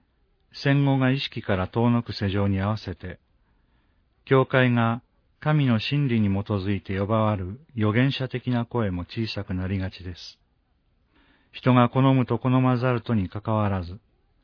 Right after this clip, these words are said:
キリスト教信仰には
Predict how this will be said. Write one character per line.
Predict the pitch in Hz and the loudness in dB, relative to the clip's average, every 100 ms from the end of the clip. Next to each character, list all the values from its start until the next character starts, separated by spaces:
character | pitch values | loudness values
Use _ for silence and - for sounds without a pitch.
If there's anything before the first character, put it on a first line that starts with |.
| _ _ _ _ _ _ _ | _ _ _ _ _ _ _
キ | - | -4
リ | 127 | -2
ス | 139 - | -2 -2
ト | 139 | 0
教 | 151 147 | 2 2
信 | - 151 | 0 -2
仰 | 139 117 101 | -2 -2 0
に | 104 | 0
は | 98 87 | 0 -4